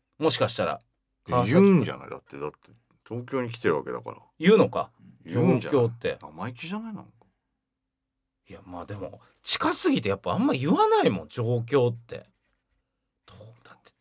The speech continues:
Speaker 2: まあ、あの距離で？
Speaker 1: あの距離でさ、
Speaker 2: まあね。
Speaker 1: 別に。
Speaker 2: 東京のふりをしてるっていう感じだよね。
Speaker 1: ふりはしてないけどね、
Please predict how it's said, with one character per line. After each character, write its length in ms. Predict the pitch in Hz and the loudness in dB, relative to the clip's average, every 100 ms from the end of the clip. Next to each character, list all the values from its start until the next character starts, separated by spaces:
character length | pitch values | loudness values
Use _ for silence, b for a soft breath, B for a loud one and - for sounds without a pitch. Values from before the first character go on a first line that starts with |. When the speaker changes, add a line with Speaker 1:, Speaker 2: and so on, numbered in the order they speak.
| _ | _
Speaker 2:
ま 100 | 73 | -12
あ、 20 | |
あ 20 | 76 | -12
の 80 | |
距 200 | - 98 | -10 -10
離 120 | 76 62 | -10 -10
で？ 240 | 71 180 - | -14 -14 -10
Speaker 1:
あ 180 | 92 110 | -6 -2
の 140 | 147 | -2
距 200 | 117 165 | 2 4
離 200 | 139 110 | 4 2
で 80 | 85 | 0
さ、 120 | 76 | 0
Speaker 2:
ま 160 | 92 78 | 0 0
あ 20 | |
ね。 60 | 71 | -2
Speaker 1:
別 240 | 107 - | -12 -14
に。 260 | 90 80 69 _ _ - - | -16 -18 -20 _ _ -20 -16
Speaker 2:
東 220 | - 339 | -8 -8
京 160 | 330 330 | -4 -4
の 80 | 302 | -4
ふ 240 | - - | 0 4
り 120 | 339 | 6
を 60 | 392 | 6
し 100 | - | 6
て 120 | 104 | 4
る 80 | 85 | 2
っ 40 | |
て 180 | 80 - | 0 -8
い 120 | 143 | -8
う 80 | 69 - - _ _ _ _ _ _ _ _ _ _ _ _ _ _ | -10 -14 -20 _ _ _ _ _ _ _ _ _ _ _ _ _ _
感 220 | - 78 | -10 -10
じ 140 | 76 78 | -8 -8
だ 80 | |
よ 40 | 67 | -6
ね。 200 | 80 117 | -2 -2
Speaker 1:
ふ 300 | 180 208 - | -2 -8 -14
り 60 | 339 | -10
は 200 | 262 175 | -10 -10
し 180 | - | -16
て 160 | - 120 | -6 0
な 140 | 120 | 0
い 60 | 104 | 0
け 60 | |
ど 60 | |
ね、 40 | 78 | -6